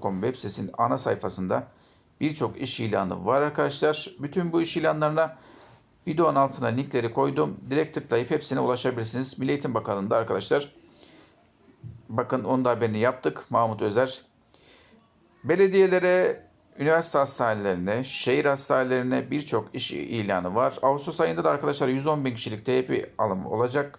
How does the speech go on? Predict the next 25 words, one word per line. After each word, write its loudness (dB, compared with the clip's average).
Bilginiz -6
olsun. -2
Onun 0
da 0
videosunu -2
kanalda 0
var 4
arkadaşlar. -2
Evet, 2
detayları 4
videonun 4
altındaki 2
linklerin 0
hepsinden 0
bu 2
ilanlara 2
ulaşabilirsiniz 0
arkadaşlar. -2
Bu 2
ilanlar 2
ücretsiz 0
olarak 0
telefonlarınıza -2
bildirim 0
atıyoruz. 0